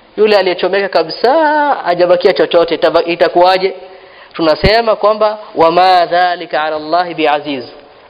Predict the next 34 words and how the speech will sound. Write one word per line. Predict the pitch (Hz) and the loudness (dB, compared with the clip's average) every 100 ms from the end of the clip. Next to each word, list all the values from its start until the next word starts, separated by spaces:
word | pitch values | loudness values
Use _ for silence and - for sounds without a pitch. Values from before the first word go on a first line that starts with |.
| _ _ _ _ - | _ _ _ _ -20
Hilo | - 233 226 196 | -6 0 2 0
kwa | 151 185 | 0 0
Allah | 196 220 202 196 | 2 0 -2 -2
si | 208 | -4
ngumu. | 185 175 175 175 - - - - - _ - - _ | 0 0 0 -6 -10 -20 -20 -20 -20 _ -20 -20 _
Allah | - 233 214 190 | 0 2 0 0
yule | 208 202 | 0 -2
ambaye | 170 170 190 | -4 -2 -2
alimuumba | 185 170 165 165 175 202 185 | -2 -4 -6 -4 -2 0 0
kutoka, | - 151 156 147 - | -2 -2 -4 0 -2
ku-, | - 156 165 165 147 - | -2 -6 -4 -4 -4 -4
pasina | 160 208 202 | -2 0 -2
kuwa | - 196 180 | 0 0 0
chochote, | 165 160 220 214 151 - - | 0 2 0 0 -6 -6 -6
akawa | - 190 208 190 | -2 2 2 2
chochote, | 175 - 226 220 208 | -2 0 0 0 -2
akawa | 165 190 196 | 0 2 2
kitu, | 190 226 - 247 - - - - | 2 -2 -4 -8 -10 -20 -20 -4
basi | 160 165 | -2 -2
ni | 165 175 | -2 -2
yu-, | 226 | 0
huyo | 214 269 226 | 0 2 2
huyo | 190 214 190 | 2 2 0
ambaye | 170 180 | -2 -2
atafanyaje? | 180 156 151 160 170 170 | -2 -4 -4 -2 -4 -6
Atamfufua | - 143 139 135 139 156 139 120 - | -8 -4 -6 -6 -8 -4 -2 -4 -2
kwa | 180 | 2
uwezo | 175 185 147 | 2 2 0
wake | 139 131 | -4 -4
Allah | 123 120 | -6 -4
Azza | 113 110 | -6 -8
wa | 107 | -14
Jalla. | 113 - _ _ _ - | -16 -20 _ _ _ -8
Umeona? | 131 123 | -8 -8